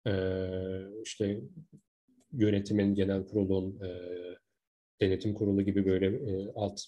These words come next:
birimlerin, kurulların, e, oluşturulması gerekiyor. Bu ilkeye de dikkat etmek gerekiyor, e, anonim şirket,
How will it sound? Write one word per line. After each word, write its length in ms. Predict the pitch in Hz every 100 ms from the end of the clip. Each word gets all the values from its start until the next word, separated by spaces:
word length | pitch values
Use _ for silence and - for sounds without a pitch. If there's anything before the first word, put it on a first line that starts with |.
| -
birimlerin, 440 | 92 92 87 90
kurulların, 640 | 95 98 92 90 87 113 - _ _ _ 104
e, 160 | 95
oluşturulması 800 | 95 92 92 - 98 95 92 85
gerekiyor. 580 | 95 87 - 90 95 101
Bu 160 | 92
ilkeye 320 | 85 - 98 85
de 80 |
dikkat 260 | 85 - -
etmek 320 | 82 85 78
gerekiyor, 640 | 90 80 - 98 113 110
e, 160 | 98 95
anonim 240 | 90 85 85
şirket, 380 | - - 87